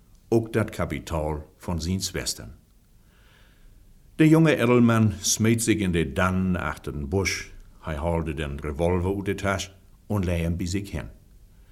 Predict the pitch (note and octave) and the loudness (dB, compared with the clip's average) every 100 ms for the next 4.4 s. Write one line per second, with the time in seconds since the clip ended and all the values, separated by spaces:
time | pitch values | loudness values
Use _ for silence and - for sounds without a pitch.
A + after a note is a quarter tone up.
0 | - - - D#3 D#3 C#3+ C3 A2+ A2+ G#2+ | -20 -20 0 2 4 4 4 4 2 2
1 | F#2 F2+ C#2 F2 F#2 - E2+ D2+ D2 C#2 | 2 2 0 0 0 0 -2 -4 -6 -6
2 | B1 D2 E2 D#2 - - - - C#2+ C#2+ | -4 -2 -2 -4 -12 -20 -20 -12 -10 -8
3 | C2+ B1 - F2 E2 C#2+ E2 E2+ F2 - | -6 -6 -4 -2 -2 -2 -2 -2 -2 -4
4 | F#2+ F#2 F2 E2 | -2 0 0 -2